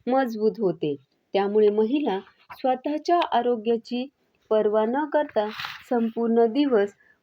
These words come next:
कुटुंबाच्या सर्व गरजा भागवण्यात घालवतात. पायात सोन्याचे पैंजण घालू नये,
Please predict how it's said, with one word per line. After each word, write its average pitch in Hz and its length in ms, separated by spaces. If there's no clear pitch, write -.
कुटुंबाच्या 311 720
सर्व 311 460
गरजा 226 400
भागवण्यात 214 580
घालवतात. 196 580
पायात 277 420
सोन्याचे 285 640
पैंजण 233 560
घालू 233 340
नये, 156 260